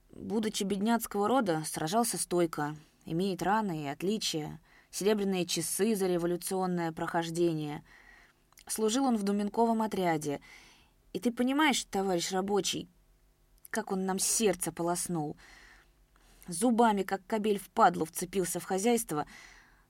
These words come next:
возвернувшись домой, и начал богатеть, несмотря на наши предупреждения. Работал день и ночь, оброс весь дикой шерстью.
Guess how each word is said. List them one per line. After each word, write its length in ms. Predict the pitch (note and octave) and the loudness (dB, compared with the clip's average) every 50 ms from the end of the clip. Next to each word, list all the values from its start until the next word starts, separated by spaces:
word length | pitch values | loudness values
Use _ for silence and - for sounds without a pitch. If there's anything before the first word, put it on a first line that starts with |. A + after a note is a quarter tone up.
| _ - | _ -8
возвернувшись 680 | F3+ F3 E3+ F3+ F#3 F#3+ F#3+ F3+ E3+ F3 - - D#3+ D#3+ | -6 -6 -2 -2 -2 -2 0 -2 -2 -4 -4 -6 -4 0
домой, 540 | F3+ F#3 F#3 F#3 F3 E3 D3+ D3 F2+ - - - - - | 0 0 2 2 0 0 0 0 -2 -6 -10 -16 -18 -14
и 100 | - - - | -10 -6 -4
начал 320 | G#3 B3 B3 - C4 B3 | -2 -2 0 0 0 0
богатеть, 760 | G#3 G3 A3 G#3+ A3+ B3 B3 - - A3+ G3 F3+ F3+ F3+ - | 2 0 0 2 2 2 2 2 2 4 4 4 4 2 0
несмотря 460 | E3+ E3+ E3 - F#3 F3+ F3 F3+ F3 E3 | -4 -2 -2 -2 -2 -2 0 0 0 0
на 100 | E3 E3 | 2 0
наши 280 | D#3+ D#3+ D#3 - D#3+ | 0 0 0 -2 -4
предупреждения. 1000 | - - F3+ E3 D#3+ E3+ E3 E3+ F3 E3 E3 F3 E3 D3+ D3 D3+ D3+ D3 C#3+ - - - - - - - - - - - - | -4 -2 -2 -2 0 2 0 2 2 2 2 2 2 2 0 -4 -4 -4 -4 -6 -8 -12 -20 -20 -20 -20 -20 -20 -20 -20 -10
Работал 560 | - F3 F#3+ G3 G3+ G#3+ A#3 A#3+ - A3+ A3 G#3 | -4 2 2 2 4 4 2 2 2 0 0 2
день 280 | G3 A3+ A#3 A#3 A#3 | 2 2 4 4 4
и 40 | A#3+ | 2
ночь, 440 | A3 G3 F3 E3 D3+ D3+ D#3 - - | 2 2 2 0 -2 -2 -6 -6 -4
оброс 440 | E3+ E3 E3 F3 F#3 A3 A#3 A3+ G#3 | -4 -2 0 0 0 0 0 0 -2
весь 180 | G#3+ A3 G#3 | -2 -2 -2
дикой 300 | F#3+ G#3 A3+ - - A#3 | -2 -4 -4 -2 0 0
шерстью. 800 | A#3 - - - F#3+ F3+ D#3+ E3 D#3+ - - - - C#3 C3+ - | 0 0 0 2 2 2 2 2 -2 -8 -10 -8 -6 -6 -6 -8